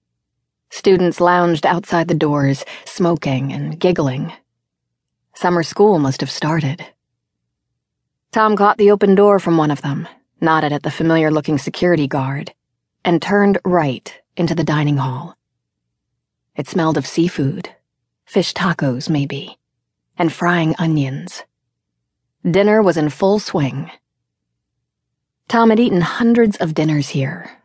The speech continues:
and fish tacos were among his favorites.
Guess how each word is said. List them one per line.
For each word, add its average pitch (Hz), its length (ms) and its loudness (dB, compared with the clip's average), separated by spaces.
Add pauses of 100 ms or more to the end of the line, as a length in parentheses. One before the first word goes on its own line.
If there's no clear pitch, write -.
(260)
and 147 160 -4
fish 185 200 0
tacos 180 460 0
were 156 80 2
among 156 220 2
his 139 120 -4
favorites. - 640 -6